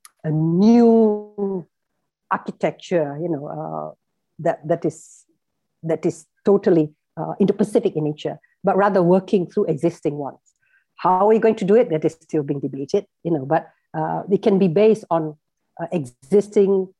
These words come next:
bilateral and, you know, plurilateral, uh, relations. Also strengthening, uh, the iora, uh, in accordance with, uh, uh, its,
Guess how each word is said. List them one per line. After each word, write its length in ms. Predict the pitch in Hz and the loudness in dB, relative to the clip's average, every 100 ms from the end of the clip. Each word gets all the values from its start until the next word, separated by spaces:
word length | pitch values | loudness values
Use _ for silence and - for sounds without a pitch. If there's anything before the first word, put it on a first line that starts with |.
| _ | _
bilateral 920 | 151 151 151 185 185 - 175 180 185 165 | -2 2 4 2 0 -4 0 0 -2 -4
and, 320 | 151 147 151 _ _ | -6 -8 -12 _ _
you 100 | 160 | -4
know, 300 | 160 139 - - | -4 -4 -8 0
plurilateral, 720 | 170 165 156 - 160 143 147 _ _ _ 165 | 2 2 0 -4 -4 -4 -8 _ _ _ -12
uh, 60 | |
relations. 1040 | 156 151 151 147 160 180 - 226 247 - _ _ _ _ | -8 -8 -4 0 2 2 2 0 0 -8 _ _ _ _
Also 340 | 190 190 190 196 | -2 0 2 0
strengthening, 800 | - - 190 - 208 202 208 - | 0 -4 -4 0 0 2 0 -4
uh, 340 | 156 156 151 147 | -8 -10 -8 -8
the 160 | 156 - | -6 -2
iora, 520 | 160 175 190 208 294 _ _ _ | 0 2 2 0 -2 _ _ _
uh, 460 | 160 156 156 156 156 - | -12 -8 -8 -6 -8 -6
in 120 | 170 | -4
accordance 460 | 180 - 185 196 214 | -4 -2 0 0 0
with, 160 | 156 156 156 | -4 -6 -16
uh, 300 | 156 156 156 _ 156 | -14 -14 -16 _ -16
uh, 220 | 151 156 - - | -14 -14 -12 -10
its, 380 | 165 - - | -10 -12 -20